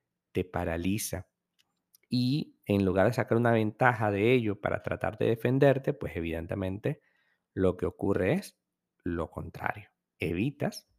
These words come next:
te quedas sin esperanza y llega un punto en el que es prácticamente imposible, inviable poder compartir.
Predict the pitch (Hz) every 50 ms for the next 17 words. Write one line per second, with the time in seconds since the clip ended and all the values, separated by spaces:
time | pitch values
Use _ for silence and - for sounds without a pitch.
0 | _ _ - - - - 87 87 85 - - 107 107 104 - - 147 135 120 127
1 | 123 - - 170 - _ _ _ _ _ _ _ _ _ - 135 120 110 104 101
2 | 107 113 117 - 123 123 127 127 139 131 113 104 - - 92 98 - - 98 98
3 | 113 104 113 104 98 98 98 95 - 95 95 92 92 87 87 - - 170 165 143
4 | 135 123 120 120 117 104 92 90 90 98 - - - - 90 95 95 - - -
5 | 85 80 - - - - - - - 120